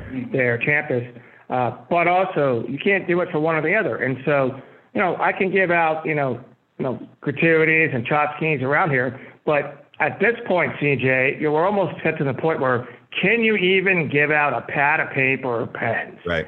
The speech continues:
Speaker 2: And unfortunately, most manufacturers and providers don't accept them, don't wanna do it anymore. And that seems to be a little ridiculous that the O I G and the government have legislated and spent time and resources on regulations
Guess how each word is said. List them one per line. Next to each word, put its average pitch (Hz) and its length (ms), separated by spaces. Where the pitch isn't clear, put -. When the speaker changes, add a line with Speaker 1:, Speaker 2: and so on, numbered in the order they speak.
Speaker 2:
And 143 120
unfortunately, 160 680
most 139 300
manufacturers 175 1160
and 156 140
providers 139 560
don't 156 180
accept 160 440
them, 151 220
don't 147 200
wanna 151 180
do 147 180
it 202 60
anymore. 107 380
And 120 80
that 143 220
seems 143 260
to 131 60
be 120 420
a 214 100
little 214 240
ridiculous 135 680
that 123 280
the 156 100
O 165 160
I 151 160
G 127 260
and 135 80
the 123 60
government 135 440
have 113 140
legislated 131 880
and 127 220
spent 135 280
time 160 320
and 170 140
resources 131 720
on 113 320
regulations 147 840